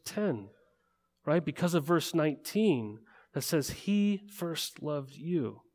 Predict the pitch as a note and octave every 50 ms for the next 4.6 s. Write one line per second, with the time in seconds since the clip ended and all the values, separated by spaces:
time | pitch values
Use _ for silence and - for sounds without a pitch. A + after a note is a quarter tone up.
0 | _ _ _ _ _ _ _ _ _ _ _ _ _ _ _ _ _ _ _ _
1 | _ _ _ _ _ _ - D3 D#3 F#3+ G#3+ A3+ G#3+ E3 C#3+ - - F3+ F#3 F3+
2 | E3 D3+ C3+ C3+ E3 F3 G3 G3+ - F#3+ D#3 C#3+ D#3 F3+ F3+ D#3 D3 D3 - -
3 | - D#3+ E3+ E3+ D3+ C3 - - - D#3+ E3 E3 C#3 - - C#3 C#3+ C#3+ C3+ C#3+
4 | C3+ C3 C3 C3 C3+ C3+ B2+ - - - -